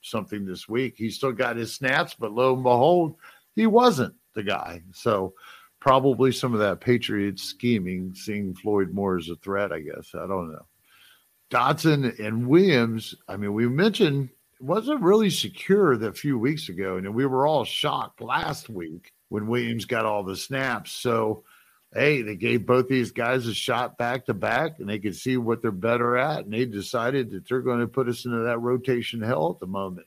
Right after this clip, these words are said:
and that's how we gotta look at it. Because even if they come out next week or this weekend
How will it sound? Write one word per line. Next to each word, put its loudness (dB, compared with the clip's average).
and -20
that's -10
how 2
we -2
gotta 2
look -2
at -2
it. -6
Because 4
even 4
if 0
they -4
come -4
out 2
next -2
week 4
or -2
this 2
weekend 0